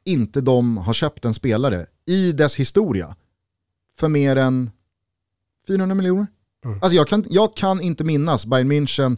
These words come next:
Speaker 1: har köpt en spelare för femhundra miljoner. Och då är ju femhundra miljoner idag, och har varit så ganska länge, en ganska så liksom så här, ja, vad får du egentligen för femtio miljoner euro?
Speaker 2: Ja, de plockar in nu Upamecano för fyrtiotvå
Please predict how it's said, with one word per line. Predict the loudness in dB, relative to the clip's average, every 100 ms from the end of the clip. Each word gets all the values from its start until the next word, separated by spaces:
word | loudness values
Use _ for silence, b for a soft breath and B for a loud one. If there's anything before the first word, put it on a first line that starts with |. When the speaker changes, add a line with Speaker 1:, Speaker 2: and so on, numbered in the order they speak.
| -4
Speaker 1:
har | -4
köpt | -2 -2 -2
en | -6
spelare | -2 -2 0 -4
för | -6
femhundra | -4 0 0
miljoner. | 0 2 0 -2 -6 B B
Och | B 0
då | 4 6
är | 6
ju | 2
femhundra | 2 0 4 2 2 2
miljoner | 2 2 2 0 0 -4 b b b
idag, | -2 2 4 4 4 2
och | 0
har | 2
varit | 2 2 2 0
så | 0
ganska | 0 0
länge, | 0 0 -2 -6 -12 _ _ -4
en | 0 2
ganska | 2 2 0 -4 -4 -4
så | -2
liksom | -4 -4 -6 -4
så | -4
här, | -6 b b
ja, | 2
vad | 2 2
får | 2 6
du | 6
egentligen | 4 2 0 -2
för | -2
femtio | -2 -2 -2 0
miljoner | 0 2 2 4
euro? | 4 2 -6 _ -10
Speaker 2:
Ja, | -8 -8 -4 -2
de | 0 -2 -2
plockar | -2 0
in | 2 4
nu | 4
Upamecano | 2 -2 0 0 2 0 0 0
för | -2
fyrtiotvå | -2 -2 -4 -4 -2 2 2 2